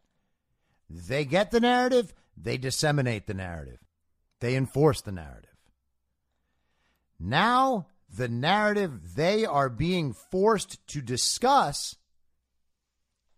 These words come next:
is ours. They've covered QAnon like crazy. No one believes them about that anymore. That's lunacy. They've blown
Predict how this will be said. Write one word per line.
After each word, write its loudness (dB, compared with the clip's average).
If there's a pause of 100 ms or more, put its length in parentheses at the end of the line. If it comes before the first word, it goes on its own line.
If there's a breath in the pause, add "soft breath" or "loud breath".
(300)
is 2
ours. 2 (1600)
They've 0
covered 0 (400)
QAnon 2
like -2
crazy. -4 (480)
No 4
one 2
believes -2
them -2
about -2
that -2
anymore. -12 (340)
That's 0
lunacy. -2 (720)
They've 2
blown 2